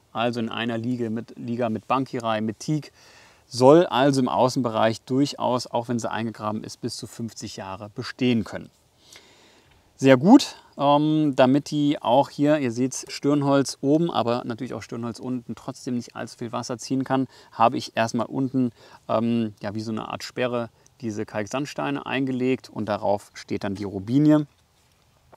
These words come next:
Ich habe jetzt hier auch die Möglichkeit, ähm, das werde ich im nächsten Teil machen, mit der Schwelle hier nochmal eine Bohrung durchzumachen und die dann mit Holznägeln zu verbinden. Ja, ähm, wie gesagt, wir hatten noch darüber geredet, Niederschlag von oben ist natürlich auch eine Sache.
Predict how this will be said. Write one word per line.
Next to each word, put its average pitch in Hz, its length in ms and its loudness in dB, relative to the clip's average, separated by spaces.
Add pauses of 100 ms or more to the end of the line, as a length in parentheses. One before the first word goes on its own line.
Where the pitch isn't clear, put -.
(380)
Ich - 40 -12
habe 117 120 2
jetzt - 80 -4
hier 135 140 2
auch 120 80 2
die 120 120 -4
Möglichkeit, 123 680 2
ähm, 113 160 -4
das 117 140 -4
werde 113 140 -4
ich 110 40 -8
im 110 60 -4
nächsten 110 240 -4
Teil 107 160 -4
machen, 104 260 -4
mit 110 120 -4
der 107 80 -4
Schwelle 107 400 -2 (240)
hier - 160 -6
nochmal 113 220 0
eine 110 80 -2
Bohrung 120 320 2
durchzumachen 110 520 -4
und 107 160 -10
die 107 80 -6
dann 101 140 -4
mit 98 180 -8
Holznägeln 98 540 -8
zu - 140 -14
verbinden. 107 600 -4 (2000)
Ja, 117 200 10 (140)
ähm, 143 480 6 (140)
wie 143 80 0
gesagt, 139 320 2
wir 123 80 0
hatten 147 100 -2
noch 135 140 -6
darüber 127 300 2
geredet, 127 520 -2
Niederschlag 135 480 0
von 131 160 -8
oben 143 340 -4
ist 127 200 -10
natürlich 123 340 -6
auch 117 180 -8
eine 120 120 -6
Sache. 139 480 -2